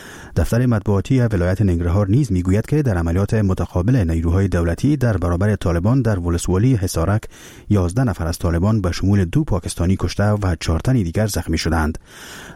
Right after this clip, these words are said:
طالبان دربارهٔ این درگیری‌ها هنوز چیزی نگفتند، ولی ذبیح الله مجاهد، سخنگوی طالبان، در توییت خود ادعا می‌کند که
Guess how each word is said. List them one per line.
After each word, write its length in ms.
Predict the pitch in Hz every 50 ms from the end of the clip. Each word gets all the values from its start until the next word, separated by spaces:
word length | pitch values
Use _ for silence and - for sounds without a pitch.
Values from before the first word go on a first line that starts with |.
| -
طالبان 360 | - 92 87 104 120 151 160 147
دربارهٔ 420 | 113 104 101 113 107 123 135 139 -
این 140 | 123 117 107
درگیری‌ها 600 | 98 95 90 87 90 95 87 87 85 104 127 120
هنوز 260 | 101 95 92 98 101
چیزی 220 | - - 117 120 123
نگفتند، 580 | 123 123 95 85 82 - - 90 85 82 80
ولی 220 | 82 82 82 87 87
ذبیح 300 | - - 82 85 85 80
الله 200 | 82 87 95 104
مجاهد، 420 | 104 95 85 - 85 90 104 113
سخنگوی 420 | - 117 - 98 90 90 110 131 120
طالبان، 440 | - - 87 87 82 98 117 131 123
در 140 | 110 92
توییت 340 | 87 - - 110 123 - -
خود 180 | 98 98 92 -
ادعا 280 | - - - - 208
می‌کند 340 | 127 127 123 - 139 135 127
که 180 | - 143 143